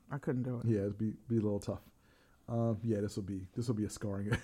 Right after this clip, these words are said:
Speaker 1: Yeah, I
Speaker 2: scarring
Speaker 1: would be
Speaker 2: event.
Speaker 1: scarred. No.
Speaker 2: I would be scarred for, for quite a bit
Speaker 1: No,
Speaker 2: there.
Speaker 1: and it's, like I said,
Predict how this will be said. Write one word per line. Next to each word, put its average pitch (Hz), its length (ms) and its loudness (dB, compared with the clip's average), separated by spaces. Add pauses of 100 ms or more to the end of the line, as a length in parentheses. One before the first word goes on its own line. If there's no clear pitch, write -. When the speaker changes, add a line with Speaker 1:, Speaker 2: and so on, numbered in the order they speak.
Speaker 1:
Yeah, 208 60 10
I 165 80 12
Speaker 2:
scarring 165 300 10
Speaker 1:
would - 100 8
be 202 60 10
Speaker 2:
event. - 120 6
Speaker 1:
scarred. 220 300 4 (120)
No. 208 160 4 (140)
Speaker 2:
I - 40 2
would 117 80 2
be 110 60 4
scarred 110 280 -2
for, 98 260 -2
for 101 60 -6
quite 104 200 -2
a 98 40 -4
bit 95 200 -6
Speaker 1:
No, 175 140 2
Speaker 2:
there. 131 140 -2
Speaker 1:
and 175 120 6
it's, 185 220 6
like 139 440 4
I 175 100 8
said, 139 240 2